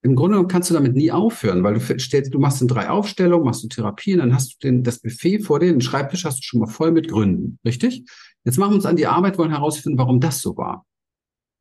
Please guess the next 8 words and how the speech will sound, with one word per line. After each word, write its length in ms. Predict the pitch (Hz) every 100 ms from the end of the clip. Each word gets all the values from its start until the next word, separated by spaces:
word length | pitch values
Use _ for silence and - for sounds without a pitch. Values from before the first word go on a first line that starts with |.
| _ _ _ _ _ _ _ _ _ _ _
Und 120 | 135
der 60 | 151
Schreibtisch 460 | - 196 220 214 208
wird 140 | -
immer 260 | 233 240 226
voller, 340 | - 147 -
immer 240 | 190 220 214
voller. 300 | 185 127